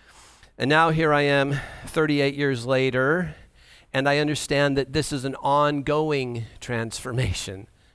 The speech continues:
and that some of these buds take a long time to <laughs> actually come out and to be a full new leaf, but that's okay.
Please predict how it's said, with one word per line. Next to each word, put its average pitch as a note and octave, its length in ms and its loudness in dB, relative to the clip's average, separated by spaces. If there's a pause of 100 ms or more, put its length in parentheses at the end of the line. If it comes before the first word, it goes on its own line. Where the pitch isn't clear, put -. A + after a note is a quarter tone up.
(540)
and C3+ 260 4
that - 180 0
some D#3 220 2
of D3+ 60 2
these D3 180 2
buds D3 380 2
take C#3+ 180 0
a C3+ 60 0
long C#3 380 2
time C3+ 400 0
to - 140 -12
<laughs> - 60 -8
actually B2 480 -4
come C3 240 -2
out A2+ 320 2 (380)
and B2+ 160 -2
to C3 60 2
be C3 140 0
a B2+ 80 2
full C#3 280 0
new C#3+ 200 2
leaf, G#3 380 0
but C3+ 120 -2
that's C#3+ 240 2
okay. G3 540 -2